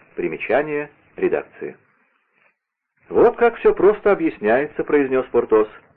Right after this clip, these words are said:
И он обнял Д'Артаньяна с таким горячим чувством, что в течение пяти минут мушкетер не мог вздохнуть.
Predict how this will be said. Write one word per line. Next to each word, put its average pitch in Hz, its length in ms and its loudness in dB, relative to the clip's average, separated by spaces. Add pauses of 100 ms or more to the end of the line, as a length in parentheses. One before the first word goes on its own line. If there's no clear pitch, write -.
(400)
И 101 100 -2
он 120 320 4
обнял 131 400 4
Д'Артаньяна 117 680 0
с - 40 -20
таким 113 320 -2
горячим 104 460 2
чувством, 107 640 -2 (380)
что 110 240 2
в - 60 -12
течение 113 460 -2
пяти 107 280 -6
минут 135 360 0
мушкетер 123 640 0
не 98 140 -6
мог 87 280 -4
вздохнуть. 80 640 -8